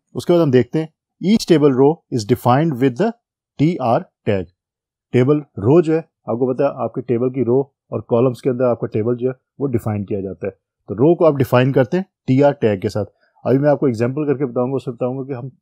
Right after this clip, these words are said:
कॉलम को फिर किस तरह रिप्रेजेंट करते हैं। So, टीआर stands for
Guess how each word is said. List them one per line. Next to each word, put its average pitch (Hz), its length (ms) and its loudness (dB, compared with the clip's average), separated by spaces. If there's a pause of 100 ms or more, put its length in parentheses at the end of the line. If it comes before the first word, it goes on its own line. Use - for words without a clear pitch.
(120)
कॉलम 139 280 2
को 151 80 -4
फिर 135 160 -8
किस - 180 -6
तरह 123 120 -2
रिप्रेजेंट 120 360 -6 (260)
करते 98 280 -4
हैं। 92 160 -10 (680)
So, 107 240 -2 (500)
टीआर 170 280 6
stands 139 380 0
for 165 120 0